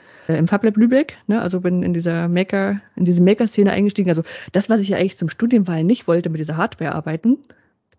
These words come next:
da bin ich jetzt traurig, dass ich das nicht gelernt habe und, äh, versuche das jetzt so nach und nach so ein bisschen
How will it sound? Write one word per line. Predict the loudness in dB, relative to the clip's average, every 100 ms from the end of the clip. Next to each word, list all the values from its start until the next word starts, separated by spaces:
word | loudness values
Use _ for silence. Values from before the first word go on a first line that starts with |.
| -4
da | 0
bin | 4
ich | 4
jetzt | 2 -4 -6
traurig, | -2 -2 -2
dass | -8
ich | -8
das | -2
nicht | 0 0
gelernt | -2 0 0 0
habe | -4 -4
und, | -4 -4
äh, | -2 -2
versuche | -2 -4
das | -4 -2
jetzt | -2
so | 0
nach | 0 -2
und | -4
nach | -4 -4
so | -2
ein |
bisschen | -4 -4 -4 -6